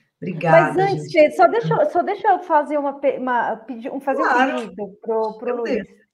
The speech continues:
Speaker 2: Luiz, você quer falar alguma coisa, assim, pra deixar um recado pra gente, assim, pra todos que estão
Speaker 1: Isso, uma
Speaker 2: assistindo, pra todas, assim,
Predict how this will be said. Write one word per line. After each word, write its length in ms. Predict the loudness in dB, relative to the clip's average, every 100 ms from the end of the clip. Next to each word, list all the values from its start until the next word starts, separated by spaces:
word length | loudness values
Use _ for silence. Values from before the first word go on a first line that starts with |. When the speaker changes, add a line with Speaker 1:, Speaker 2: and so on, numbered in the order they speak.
| _ _ _
Speaker 2:
Luiz, 360 | -8 -6 -6 0
você 180 | 0 0
quer 220 | -4 -2
falar 160 | -2
alguma 360 | -2 -2 -8 -8
coisa, 500 | -6 -6 -6 -8 -12
assim, 360 | -16 -14 -14 -14
pra 160 | -14 -12
deixar 360 | -14 -12 -10
um 60 | -8
recado 680 | -8 -8 0 2 2 -2 -12
pra 200 | -14 -12
gente, 380 | -12 -14 -18
assim, 320 | -20 -16 -14 -12
pra 160 | -14
todos 380 | -6 -2 -2 -4
que 100 | -6
estão 200 | -2 0
Speaker 1:
Isso, 300 | -2 -6 -8
uma 200 | -8 -6 -6
Speaker 2:
assistindo, 220 | -8 -10
pra 140 | -12
todas, 440 | -4 -2 -2 -6 -10
assim, 360 | -12 -8 -8